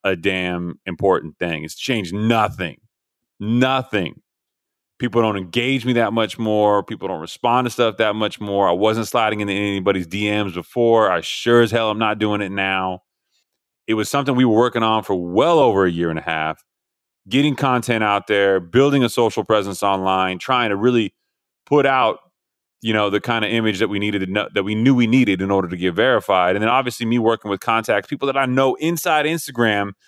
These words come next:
to make sure I hit their check li-, you know, the checklist and get that stuff done. And you still gotta have a connection. You still gotta go through somebody who's got a P R portal. 'Cause if you apply to the app, they get three million requests a day to that app.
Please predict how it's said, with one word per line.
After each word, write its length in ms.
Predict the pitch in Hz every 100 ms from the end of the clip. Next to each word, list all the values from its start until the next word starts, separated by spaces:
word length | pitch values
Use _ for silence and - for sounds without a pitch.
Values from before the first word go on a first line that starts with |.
| _ _
to 80 | 127
make 160 | 131
sure 180 | 120 135
I 80 | 117
hit 140 | 117
their 140 | - 107
check 240 | - 110
li-, 220 | 90 98 - _
you 100 | 107
know, 120 | 98
the 60 |
checklist 500 | 90 123 110 107 101
and 120 | 101 95
get 100 | 101
that 140 | 98
stuff 220 | - 92
done. 380 | - 117 104 101 - _ _ _ _ _ _
And 140 | 117
you 80 | 131
still 280 | 135 190 202
gotta 200 | 160 147
have 180 | 151 135
a 40 |
connection. 420 | 120 147 - -
You 60 | 101
still 180 | - 131
gotta 200 | 143 139
go 160 | 139
through 160 | 135 135
somebody 300 | 123 131 127
who's 140 | 127
got 140 | 120 117
a 20 |
P 180 | - 127
R 140 | 117
portal. 320 | 110 151 139
'Cause 180 | 107 104
if 100 | 107
you 120 | 156
apply 320 | 160 - 147 156
to 80 |
the 160 | 147 113
app, 260 | 135 180 - _ _ _ _ _ _ _ _
they 80 | 147
get 160 | 160 127
three 300 | 139 165 185
million 320 | 170 170 151
requests 340 | 143 - 139
a 60 | 120
day 200 | 135 147
to 100 | 135
that 160 | 92 76
app. 160 | -